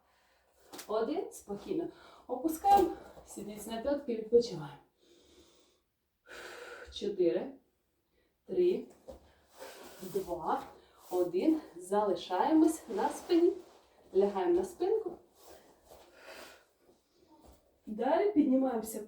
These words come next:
повністю. Вдих. І видих. Вдих. Повністю не встаємо. Заводимо руки далі назад. Тримаємося пресом. І видих.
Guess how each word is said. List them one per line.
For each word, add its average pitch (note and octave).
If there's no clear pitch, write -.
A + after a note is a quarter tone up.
повністю. C#4
Вдих. A3
І D#4+
видих. G#3
Вдих. C#4+
Повністю G#3+
не A#3
встаємо. F4+
Заводимо A#3
руки A#3
далі G3
назад. C#4+
Тримаємося G#3
пресом. E4+
І C#4+
видих. F#3